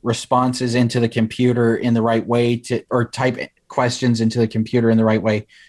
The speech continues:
to get the best responses. And, you know, and so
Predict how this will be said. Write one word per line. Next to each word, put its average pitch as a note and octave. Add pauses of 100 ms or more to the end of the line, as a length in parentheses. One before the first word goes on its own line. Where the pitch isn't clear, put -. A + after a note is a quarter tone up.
to C3
get A#2+
the B2
best A#2
responses. G#2+ (380)
And, G#2
you A#2
know, G2+ (2500)
and A#2
so B2+